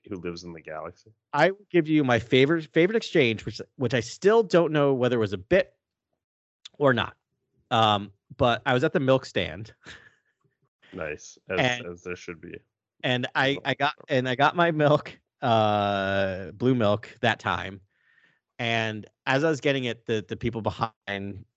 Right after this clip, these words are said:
Speaker 2: the workers were chatting with each other, and they said, "Ugh,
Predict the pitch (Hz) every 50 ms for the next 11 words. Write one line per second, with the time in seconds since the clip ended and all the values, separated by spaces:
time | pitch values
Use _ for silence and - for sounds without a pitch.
0 | _ _ - 113 101 95 95 104 107 110 110 - 117 101 92 104 101 98 95 -
1 | - - 110 117 120 120 101 90 - 90 - - 78 78 80 82 - _ _ -
2 | 107 98 98 98 92 - - 104 98 95 87 - _ - - 92